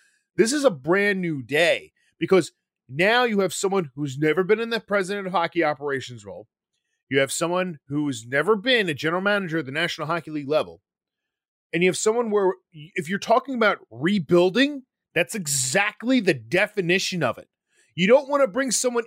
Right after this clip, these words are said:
in with experience because you did that with Chuck Fletcher and Dave Scott, and I got you diddly poo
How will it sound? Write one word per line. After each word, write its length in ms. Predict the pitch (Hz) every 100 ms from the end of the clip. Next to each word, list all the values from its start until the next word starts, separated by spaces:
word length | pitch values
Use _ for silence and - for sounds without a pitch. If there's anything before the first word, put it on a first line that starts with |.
| -
in 260 | 247 247
with 140 | 202 196
experience 600 | 165 - 220 226 226 -
because 240 | 180 208
you 60 | 185
did 200 | 196 226
that 160 | 240
with 100 | 170
Chuck 320 | - - 240 -
Fletcher 360 | 226 233 196 202
and 140 | 170
Dave 220 | 147 220 190
Scott, 420 | - 220 220 196 - _
and 100 | 175
I 60 |
got 240 | 190 220 214
you 80 | 160
diddly 460 | 220 233 240 196 -
poo 400 | 269 240 220 254